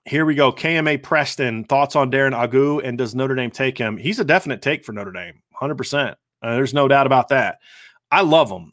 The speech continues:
I mean, I, we watched his film for the first time, uh, in this, in this forum. Uh, I think it was a week ago, and it was mostly tight end film, and I liked his athleticism, but it was just raw. And then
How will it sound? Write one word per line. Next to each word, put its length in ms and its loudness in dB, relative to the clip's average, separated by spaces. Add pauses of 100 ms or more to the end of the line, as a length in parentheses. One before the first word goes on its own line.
I 100 -8
mean, 280 0
I, 200 2
we 140 2
watched 400 0
his 160 -2
film 240 -2
for 80 -10
the 80 -2
first 300 -4
time, 480 -2
uh, 180 -6
in 140 0
this, 320 -2
in 120 -2
this 200 -4 (160)
forum. 400 0
Uh, 160 -4
I 100 -6
think 140 -6
it 40 -2
was 80 -2
a 60 -2
week 220 0
ago, 320 -2
and 120 -8 (520)
it 60 0
was 120 0
mostly 340 4
tight 300 0
end 220 0
film, 320 -2
and 80 0
I 60 -2
liked 280 -4
his 140 -4
athleticism, 720 0
but 120 0
it 40 0
was 100 -4
just 220 -8
raw. 440 4
And 120 -2
then 240 2